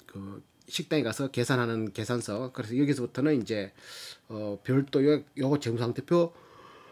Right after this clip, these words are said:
똑같은데, 여기 그, 요거만 계산하고, 유동 비율, 당좌 비율, 유보율, 부채율. 유동 비율은, 음, 계산하는 공식이 유동자산 나누기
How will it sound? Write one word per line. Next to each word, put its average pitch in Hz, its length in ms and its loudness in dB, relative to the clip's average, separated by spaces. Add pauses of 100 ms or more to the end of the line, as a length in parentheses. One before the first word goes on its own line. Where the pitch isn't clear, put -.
(320)
똑같은데, 175 720 4 (340)
여기 139 380 2
그, 113 340 -4
요거만 139 380 2 (100)
계산하고, 113 600 -4 (360)
유동 226 420 4
비율, 165 460 6
당좌 131 400 4
비율, 139 360 4
유보율, 139 580 4
부채율. 113 520 0
유동 190 320 6
비율은, 151 560 6
음, 113 420 -2 (180)
계산하는 147 520 4
공식이 139 480 2
유동자산 175 640 4
나누기 135 600 4